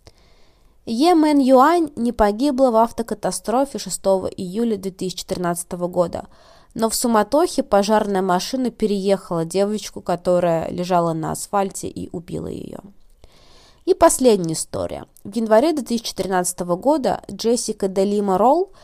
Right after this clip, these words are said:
осталась дома и не пошла на вечеринку, где впоследствии погибло двести тридцать восемь человек. Но через пару недель девушка погибла в автокатастрофе. Итак, возвращаясь к франшизе.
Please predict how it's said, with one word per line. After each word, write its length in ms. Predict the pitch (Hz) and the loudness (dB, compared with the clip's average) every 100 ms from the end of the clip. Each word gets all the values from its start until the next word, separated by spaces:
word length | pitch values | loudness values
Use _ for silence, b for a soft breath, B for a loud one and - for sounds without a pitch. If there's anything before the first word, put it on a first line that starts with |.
| b b | b b
осталась 560 | 202 - 294 285 247 | -6 2 4 4 2
дома 320 | 196 277 320 294 | 4 4 6 2
и 120 | 220 | -2
не 140 | 220 | -4
пошла 340 | 208 202 233 226 | -2 -2 0 0
на 80 | |
вечеринку, 640 | 214 202 - 202 208 190 - | -2 -4 -6 -4 -4 -6 -8
где 260 | - 175 | -6 -2
впоследствии 640 | 190 190 180 - 190 - - | 0 0 -2 -2 -6 -4 -8
погибло 560 | - 180 175 180 170 - | -2 -4 -2 -4 -4 -10
двести 600 | - 175 240 269 - 170 | -12 -6 -4 -4 -4 -8
тридцать 420 | - 175 - - | -8 -10 -12 -8
восемь 380 | 175 208 - 170 | -4 -4 -4 -10
человек. 580 | - 170 160 - - - b b b b | -6 -4 -4 -6 -10 -20 b b b b
Но 100 | 180 | -8
через 320 | 175 165 147 | -2 -2 -2
пару 300 | - 262 302 | 0 2 4
недель 520 | 294 269 233 233 226 - | 4 0 -2 -2 -4 -8
девушка 480 | - 185 190 - - | -4 -2 -2 -12 -14
погибла 580 | 175 156 156 170 170 165 - | -8 -6 -4 -6 -6 -10 -8
в 180 | 170 - | -10 -8
автокатастрофе. 1000 | 165 - - - - - - - - 240 233 _ _ _ _ B B B B B B | -8 -8 -10 -12 -10 -10 -10 -14 -14 -20 _ _ _ _ _ B B B B B B
Итак, 480 | 320 - 247 - - | -2 4 4 4 -4
возвращаясь 560 | 196 185 185 269 302 | 2 2 4 2 2
к 40 | - | 2
франшизе. 640 | 240 233 226 190 170 - | 0 0 0 -6 -6 -12